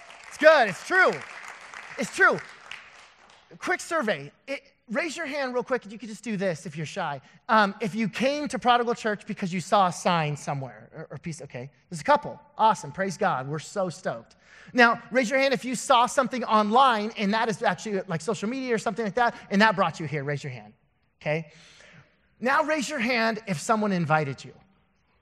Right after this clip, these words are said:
Oh. Mic drop,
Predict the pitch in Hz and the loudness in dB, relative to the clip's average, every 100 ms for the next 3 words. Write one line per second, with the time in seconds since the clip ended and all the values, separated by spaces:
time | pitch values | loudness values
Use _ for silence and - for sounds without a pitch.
0 | _ _ _ _ _ 147 131 - - _ | _ _ _ _ _ -8 -8 -10 -20 _
1 | _ _ _ _ _ 640 - - _ _ | _ _ _ _ _ _ -20 -20 _ _
2 | _ _ _ - 175 190 180 - 135 131 | _ _ _ -12 4 4 4 -2 -8 -8
3 | - _ | -10 _